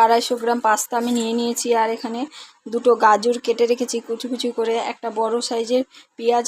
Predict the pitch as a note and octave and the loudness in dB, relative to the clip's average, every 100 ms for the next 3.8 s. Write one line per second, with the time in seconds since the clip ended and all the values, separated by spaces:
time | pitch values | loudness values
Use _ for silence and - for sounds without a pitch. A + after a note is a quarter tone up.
0 | A#3+ B3 B3 A#3 A#3 A#3+ B3 A#3 A#3 A#3+ | 0 -2 -6 -10 0 0 2 -2 0 0
1 | A#3+ A#3 A3+ A#3+ - _ _ C#4+ G#3 A#3 | 0 -4 -4 -10 -14 _ _ -10 -8 -8
2 | - _ _ - B3 B3 A#3 A3 A3+ - | -10 _ _ -6 0 2 4 2 0 0
3 | A#3+ - - A#3+ B3 A#3+ B3 A#3+ | 0 0 -4 -2 0 0 -2 -2